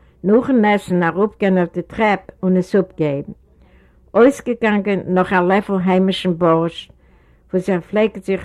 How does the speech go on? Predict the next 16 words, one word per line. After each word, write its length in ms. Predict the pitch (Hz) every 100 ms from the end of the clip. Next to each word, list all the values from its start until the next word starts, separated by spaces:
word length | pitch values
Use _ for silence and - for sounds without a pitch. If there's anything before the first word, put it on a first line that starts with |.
| - -
der 100 | 165
Schatten 400 | - 208 - 196
des 220 | 190 -
Herz 360 | 175 165 156
bei 160 | - 160
Ruch 320 | 156 175 -
allein. 500 | 180 156 143 131 - - _ _ _ _ _ _ _ _ _ - - - _ _ _
Der 80 | 220
Stub 460 | - - 277 285 -
beim 220 | 214 196
Lehrer 400 | 208 220 208 180
Horwitz 680 | 185 165 170 175 170 - - _ _ -
ist 180 | 175 175
bald 260 | 190 214
verwandelt 600 | - 185 180 180 196 185
geworden 480 | 196 175 185 165 165